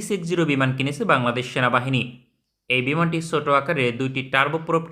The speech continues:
ইঞ্জিন দিয়ে পরিচালিত হয়। এর সর্বোচ্চ রেঞ্জ ভার্সন ভেদে তিন হাজার পাঁচশো থেকে পাঁচ হাজার কিলোমিটার। তবে সেনাপ্রধান নিজেই জানিয়েছেন এর সক্ষমতা এবং প্রয়োজনীয়তা কী হবে তা তুলে ধরেছেন।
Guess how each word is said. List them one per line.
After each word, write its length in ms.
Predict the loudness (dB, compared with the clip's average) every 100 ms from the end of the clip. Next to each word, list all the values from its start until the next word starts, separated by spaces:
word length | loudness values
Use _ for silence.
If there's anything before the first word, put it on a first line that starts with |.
| -4
ইঞ্জিন 240 | -2 0 0
দিয়ে 120 | -2 0
পরিচালিত 420 | -2 0 -2 0 0
হয়। 180 | 2 0 -4 -18 _ _ _ _ _ _ _ _ _
এর 160 | -2 0 2
সর্বোচ্চ 400 | 2 4 2 2
রেঞ্জ 220 | 0 0 0
ভার্সন 320 | 2 2 2 -4
ভেদে 220 | 0 0 -2
তিন 100 | -4 -2
হাজার 180 | 0 0
পাঁচশো 260 | 0 0 -4 -8
থেকে 160 | -2 0 0
পাঁচ 120 | -2 0
হাজার 180 | -2 -2
কিলোমিটার। 440 | 0 0 2 0 0 -8 _ _ _ _
তবে 160 | -2 0 0
সেনাপ্রধান 420 | 2 2 2 2 0
নিজেই 240 | 0 0 2
জানিয়েছেন 400 | 0 0 -4 -6 -4
এর 80 | -4 -2
সক্ষমতা 440 | -2 -2 -2 0
এবং 160 | 0 0 -2
প্রয়োজনীয়তা 460 | -2 -2 -2 -2 -2
কী 100 | 0 0
হবে 160 | 0 0 0
তা 60 | 0
তুলে 160 | 0 -2
ধরেছেন। 340 | 2 0 2